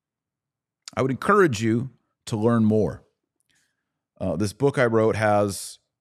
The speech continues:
the twenty-one prophecies of the book of Revelation.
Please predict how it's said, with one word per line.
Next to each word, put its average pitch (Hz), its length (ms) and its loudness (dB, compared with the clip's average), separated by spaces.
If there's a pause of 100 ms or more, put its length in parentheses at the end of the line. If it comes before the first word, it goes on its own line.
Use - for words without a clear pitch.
(180)
the 101 60 -8
twenty-one 113 920 -2 (1120)
prophecies 87 720 -4
of 73 120 -12
the 82 80 -6
book 82 200 -6
of 76 120 -6
Revelation. 71 720 -8